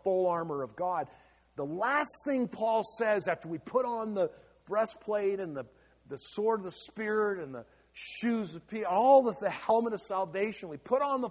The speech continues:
full equipment, it says we pray and we pray and we pray. You pray that God's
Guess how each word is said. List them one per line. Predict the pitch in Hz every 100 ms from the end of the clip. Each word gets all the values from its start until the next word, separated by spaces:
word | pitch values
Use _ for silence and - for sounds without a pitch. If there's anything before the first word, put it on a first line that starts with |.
| -
full | 247 240
equipment, | - 240 202 202 175 - _
it | 185 196
says | - 226 220
we | 147 214
pray | 196 - 208 220 220 208 - -
and | 170 196
we | 202
pray | - - 202 208 202 165 - - -
and | 185
we | 180 180
pray. | - 196 196 131 - -
You | 190 262
pray | 185 269 254 254 233 180
that | 151 165 123
God's | 214 202 214 185